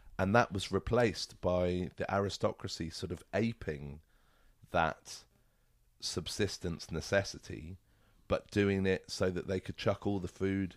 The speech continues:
uh, in a big rotten heap.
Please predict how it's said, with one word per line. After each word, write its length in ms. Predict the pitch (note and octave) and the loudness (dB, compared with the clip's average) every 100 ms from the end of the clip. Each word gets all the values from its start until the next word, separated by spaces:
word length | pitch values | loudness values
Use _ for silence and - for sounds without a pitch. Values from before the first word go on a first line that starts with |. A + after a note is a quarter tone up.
| _ _ _ _ _ _ - | _ _ _ _ _ _ -4
uh, 220 | F#2 F#2 F2+ | 0 2 0
in 100 | G2 | -2
a 60 | F#2+ | 0
big 260 | G#2 F#2+ | 0 0
rotten 360 | F#2+ G#2+ - F#2 | 2 2 2 -4
heap. 380 | G2 B2+ - | -4 -6 -8